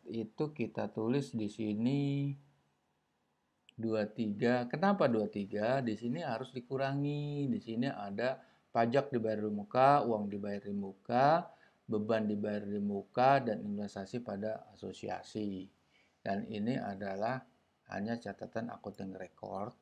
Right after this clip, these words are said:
yang harus kita abaikan, berarti kita harus kurangi. Nah, setelah kita kurangi, inilah sesuai yang kita isi tadi. Sesuai yang kita isi,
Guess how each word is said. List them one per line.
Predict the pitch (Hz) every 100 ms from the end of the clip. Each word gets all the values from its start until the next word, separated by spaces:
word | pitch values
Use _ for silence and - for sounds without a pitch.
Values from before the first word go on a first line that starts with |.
| _ _ _ _ -
yang | 104 98 107 120 131 143 139
harus | 98 98 113 -
kita | 113 - 113 117 131 - _ -
abaikan, | 95 92 90 - 95 98 104 135 107
berarti | 95 117
kita | - - 120
harus | -
kurangi. | 120 117 127 123 117 113 120 - _ _ _ _ -
Nah, | 95 90 95
setelah | - 110 98
kita | 110 - 107 110
kurangi, | 107 98 92 101 139 151 - 123
inilah | 120 147 131
sesuai | 113 - 120 117
yang | 107
kita | 98 104 101 -
isi | 98 - 117
tadi. | 101 95 95 95 101 131 160 _ _ _ _ _ _ _
Sesuai | 107 - 107 104
yang | 101
kita | - -
isi, | 110 101 - 117 127 135 139